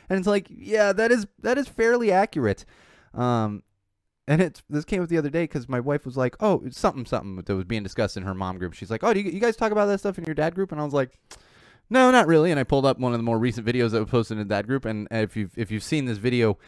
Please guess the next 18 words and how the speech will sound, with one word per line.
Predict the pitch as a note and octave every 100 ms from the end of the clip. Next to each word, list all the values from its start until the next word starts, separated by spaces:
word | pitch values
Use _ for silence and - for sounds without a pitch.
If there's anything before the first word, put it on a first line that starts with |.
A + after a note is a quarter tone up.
| - _
floating | - B2 A#2
around | A2+
social | G#2 A2 - G#2
platforms, | F#2+ A2+ G#2+ G#2+ G2 - _ -
uh, | A2+
it's | A#2
the | B2
dude | A#2+ C3+
giving | A#2 B2+ B2
himself | G#2+ A2+
a |
mohawk | G2+ A2 A2+ A#2 A#2
using | G2 F2+ F#2+
Nair | G2 A2
and | G2+ F#2+
duct | A2 -
tape. | -
<laughs> | -